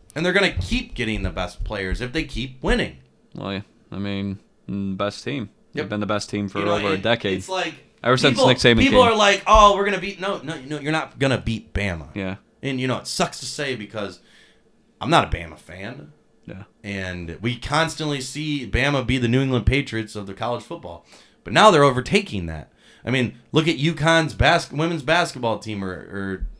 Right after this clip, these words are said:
Speaker 1: South Car-, or South Carolina, you know? Or look at Duke. You know, forever just be a top five team. Now, Bama's a different level because they get the best, period.
Speaker 2: Yeah, they get the best talent. I mean, you've seen
Speaker 1: There's
Speaker 2: the
Speaker 1: no
Speaker 2: talent
Speaker 1: reason
Speaker 2: come
Speaker 1: they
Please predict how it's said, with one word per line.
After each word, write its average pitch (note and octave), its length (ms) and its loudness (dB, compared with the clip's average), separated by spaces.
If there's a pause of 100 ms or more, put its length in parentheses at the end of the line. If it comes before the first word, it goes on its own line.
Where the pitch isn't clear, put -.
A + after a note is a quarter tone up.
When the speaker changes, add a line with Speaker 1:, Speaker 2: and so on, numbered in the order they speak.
(100)
Speaker 1:
South C3 360 -2
Car-, B2 180 -12
or A#2 180 -4
South D3 280 -2
Carolina, D#3 420 0
you A2+ 80 -2
know? C#3+ 240 -4 (760)
Or A2+ 200 0
look A#2+ 160 0
at G#2+ 280 0
Duke. F3+ 400 -2 (540)
You G#2 60 -10
know, C3 280 -6
forever F3 520 4
just D3+ 500 -6
be E3 340 -2
a G2+ 160 -8
top - 480 -10
five A#2+ 460 -10
team. C#3 400 -6 (320)
Now, C#3 200 0
Bama's D#3 460 0
a B2 60 -2
different D#3+ 420 -4
level D3+ 500 0
because C3 500 -6
they D#3 340 -12
get C4+ 240 0
the A#2+ 100 -6
best, - 440 -14 (200)
period. C#3 520 0 (140)
Speaker 2:
Yeah, G#2 200 -6 (200)
they A2 100 -6
get A#2+ 120 -2
the A2+ 80 -6
best A#2 240 -4
talent. A2+ 280 -2
I G2+ 40 -4
mean, G#2+ 260 -4
you've G#2 120 -8
seen A2 560 -4
Speaker 1:
There's F#3+ 260 4
Speaker 2:
the F3 40 4
Speaker 1:
no A3 80 10
Speaker 2:
talent B3 120 12
Speaker 1:
reason A3 220 6
Speaker 2:
come - 40 4
Speaker 1:
they A3 40 8